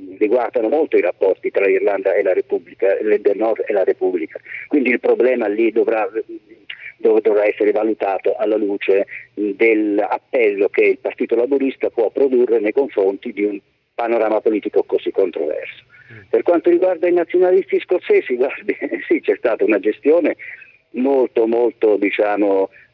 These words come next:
Speaker 1: eh, come dire, eh, in, in diminuendo. Ehm, il fatto che, per esempio, che alla stessa Corte Suprema si sia, mm,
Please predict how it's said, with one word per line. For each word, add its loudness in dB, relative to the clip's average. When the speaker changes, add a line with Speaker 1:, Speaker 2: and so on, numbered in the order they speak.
Speaker 1:
eh, 2
come 0
dire, 2
eh, 2
in, 0
in 0
diminuendo. 2
Ehm, -2
il -4
fatto -2
che, 2
per 0
esempio, 2
che 0
alla -2
stessa 0
Corte 0
Suprema 2
si -8
sia, 2
mm, -8